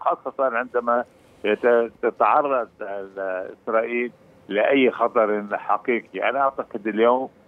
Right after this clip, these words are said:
أن الدولة العبرية هي، يعني، محاطة بمجموعة من الأعداء لديهم قدرات تسليحية وقتالية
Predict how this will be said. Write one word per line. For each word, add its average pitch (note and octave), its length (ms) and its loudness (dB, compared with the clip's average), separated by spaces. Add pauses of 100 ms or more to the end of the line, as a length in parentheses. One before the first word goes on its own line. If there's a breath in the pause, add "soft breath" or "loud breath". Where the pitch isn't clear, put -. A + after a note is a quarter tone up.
(160)
أن A#2 160 -2
الدولة B2+ 420 4
العبرية A2+ 500 -2
هي، C3 360 0 (380)
يعني، G2 220 0
محاطة B2+ 600 0
بمجموعة G#2+ 800 0
من B2 60 -8
الأعداء G#2+ 720 -8 (400)
لديهم B2+ 540 2
قدرات A2+ 420 2 (160)
تسليحية G#2+ 800 -4
وقتالية A#2+ 1120 0